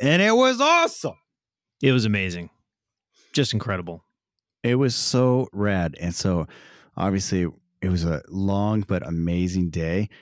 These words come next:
Speaker 1: I think we had our biggest turnout. I'm, I'm
Speaker 2: By
Speaker 1: just gonna
Speaker 2: far.
Speaker 1: say that. Really?
Speaker 2: By far. Oh, yeah.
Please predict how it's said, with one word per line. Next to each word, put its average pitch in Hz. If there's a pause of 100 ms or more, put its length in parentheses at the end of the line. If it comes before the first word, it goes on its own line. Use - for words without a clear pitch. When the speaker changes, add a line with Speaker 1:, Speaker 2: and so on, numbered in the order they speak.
(460)
Speaker 1:
I 113
think 175
we 170
had 143
our 120
biggest 107
turnout. 85 (200)
I'm, 92
I'm 92
Speaker 2:
By 104
Speaker 1:
just -
gonna 110
Speaker 2:
far. 92
Speaker 1:
say 85
that. 71 (280)
Really? 120
Speaker 2:
By 95
far. 87 (100)
Oh, 92
yeah. 85